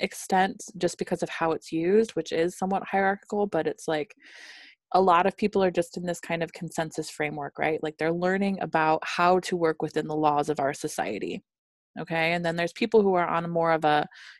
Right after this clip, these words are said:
individuating path. Like, they're seeing what parts of society or their own lives don't work and trying to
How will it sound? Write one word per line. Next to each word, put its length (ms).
individuating 800
path. 540
Like, 240
they're 160
seeing 400
what 180
parts 300
of 40
society 640
or 140
their 160
own 140
lives 280
don't 220
work 400
and 120
trying 500
to 420